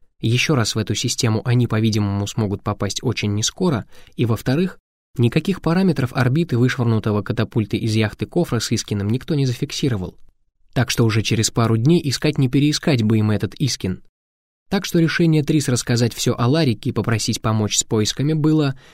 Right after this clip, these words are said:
ну, не то чтобы хорошим, но самым лучшим из доступных в тот момент и в тех условиях. И ещё у нашего экипажа больше нет ни одного корабля. «Как это?» удивился Ник. «Неужели повреждения броска во время абордажа были так серьёзны?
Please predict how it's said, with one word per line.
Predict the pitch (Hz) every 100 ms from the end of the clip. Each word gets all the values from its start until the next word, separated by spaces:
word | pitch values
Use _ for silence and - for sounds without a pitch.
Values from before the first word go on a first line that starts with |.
| -
ну, | 180
не | 202
то | 202
чтобы | 226 - 123
хорошим, | - 127 104 - 87 - - - - -
но | 143
самым | - 151 117
лучшим | 117 170 -
из | 180 151
доступных | 117 113 - 165 147
в | -
тот | 127 -
момент | 117 120 175
и | -
в | 180
тех | - 107
условиях. | 110 - 110 95 92 - _ - - _ -
И | 165
ещё | 170 - 233
у | 170
нашего | 131 - 147
экипажа | 131 135 185 131
больше | 110 117 -
нет | 139 165
ни | 117
одного | 110 107 110 139
корабля. | - 110 98 98 78 - - - - _ - - - - _ _ - _
«Как | - 127 113
это?» | 110 101 113 - - - - -
удивился | 117 107 104 101 -
Ник. | 110 98 - - - _ _ - - - -
«Неужели | 117 113 113 156
повреждения | 139 131 123 120 139 123
броска | 113 123 - 131
во | 120
время | 117 127 120
абордажа | 113 117 123 117 117
были | 120 117
так | 117 110
серьёзны? | - 131 123 98 92